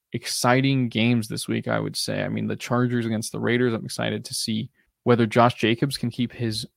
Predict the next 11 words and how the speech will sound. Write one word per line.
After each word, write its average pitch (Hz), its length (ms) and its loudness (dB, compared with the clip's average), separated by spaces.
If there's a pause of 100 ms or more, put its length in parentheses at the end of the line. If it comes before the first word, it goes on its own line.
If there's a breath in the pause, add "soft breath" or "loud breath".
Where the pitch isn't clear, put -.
(140)
crazy 139 400 0
hot 117 280 0
streak 117 280 -4
going 113 320 -2
against 110 320 -6
the 107 160 -2 (280 soft breath)
relatively 117 480 2
weak 117 300 -2
Chargers 110 560 -4
run 120 380 2
defense. 127 560 -4